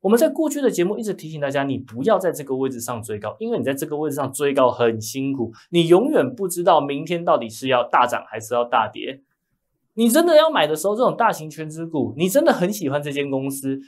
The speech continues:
你为什么不趁着它在下跌的时候买？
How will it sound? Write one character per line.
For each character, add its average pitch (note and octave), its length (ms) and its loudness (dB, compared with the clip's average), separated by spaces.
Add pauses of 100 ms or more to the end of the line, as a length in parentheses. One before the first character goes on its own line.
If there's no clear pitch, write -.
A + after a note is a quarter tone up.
(120)
你 F#3 100 0
为 A#3+ 200 2
什 C4 120 0
么 D3+ 80 4
不 D3+ 160 -2
趁 G#3 220 0
着 D#3 100 4
它 D#3 140 2
在 E3+ 80 4
下 E3 260 0
跌 A#2+ 140 -4
的 A2+ 60 -4
时 A2+ 160 -6
候 B2+ 100 -2
买？ A2+ 220 -4